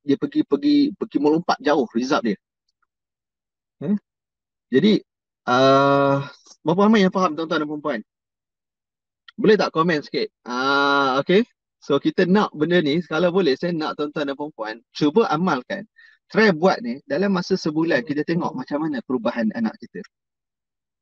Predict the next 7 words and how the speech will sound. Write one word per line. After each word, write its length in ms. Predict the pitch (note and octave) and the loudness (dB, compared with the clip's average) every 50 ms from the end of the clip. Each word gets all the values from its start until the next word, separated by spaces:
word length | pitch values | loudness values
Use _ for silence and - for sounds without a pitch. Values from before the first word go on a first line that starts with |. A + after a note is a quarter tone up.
| _ - C3 | _ -16 -4
Berbanding 480 | B2+ C3 B2+ C3+ D3+ E3 F#3+ G#3 F#3 | -4 -2 2 2 4 6 6 6 6
dengan 180 | D#3 D3+ D#3+ D3 - | 4 4 2 2 2
cara 240 | - D3+ D#3 D3+ C#3 | 2 2 4 4 2
kita 320 | - - E3 - - F#3+ | 2 -2 -4 0 0 0
buat 240 | E3 D3+ E3+ F#3+ - _ _ | 0 2 0 0 0 _ _
cara 240 | - D3+ D3+ D#3+ D#3+ | -4 -4 -2 -2 -2
biasa. 480 | D3 D3+ D3 D3+ C#3+ - - A#2+ G2+ | 0 0 -2 -2 -2 -4 -6 -6 -6